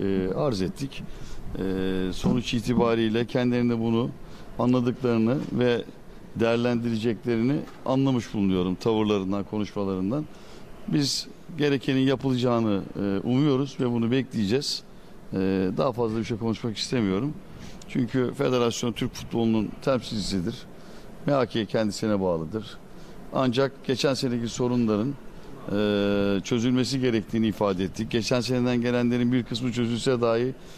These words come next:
tamamının çözülmediğini görüyoruz dedik. Hataların veya varsa kasıtların bunların tespitini yapması gereken kişilerin kendilerinin olduğunu ifade ettik.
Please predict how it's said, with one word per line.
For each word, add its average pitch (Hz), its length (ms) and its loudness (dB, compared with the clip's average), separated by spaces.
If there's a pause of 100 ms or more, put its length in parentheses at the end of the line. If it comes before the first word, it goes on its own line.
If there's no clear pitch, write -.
(180)
tamamının 131 500 4
çözülmediğini 120 680 2
görüyoruz 90 520 2
dedik. 92 220 -2 (560)
Hataların 127 800 2 (720)
veya 117 320 2
varsa 127 320 0
kasıtların 127 600 0
bunların 123 340 4
tespitini 131 520 0
yapması 123 380 2
gereken 127 380 2
kişilerin 120 680 0
kendilerinin 123 600 2
olduğunu 104 520 2
ifade 90 360 0
ettik. 139 260 -2